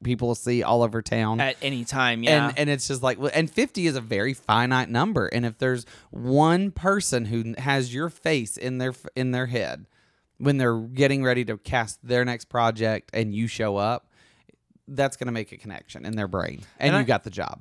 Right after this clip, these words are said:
Speaker 2: And I have noticed that I'm starting to see the same casting directors
Speaker 1: Yeah.
Speaker 2: over and over. And I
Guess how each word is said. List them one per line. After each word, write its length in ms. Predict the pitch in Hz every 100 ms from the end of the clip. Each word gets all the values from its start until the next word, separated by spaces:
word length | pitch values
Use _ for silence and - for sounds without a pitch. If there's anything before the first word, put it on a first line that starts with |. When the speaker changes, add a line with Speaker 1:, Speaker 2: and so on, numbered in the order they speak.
| 101 -
Speaker 2:
And 140 | 165
I 60 | 180
have 200 | 180 175
noticed 420 | 139 135 127 -
that 220 | 120 117
I'm 220 | 120 113
starting 460 | 113 - 123 120 120
to 280 | - 120 113
see 440 | - - 123 113
the 160 | 104 104
same 600 | - - 123 107 104 107
casting 500 | - 101 98 - 127
directors 640 | 120 120 - 147 139 139 101
Speaker 1:
Yeah. 200 | 92 120
Speaker 2:
over 200 | 123 120
and 140 | 110
over. 340 | 92 104 120
And 160 | 135 123
I 200 | 117 117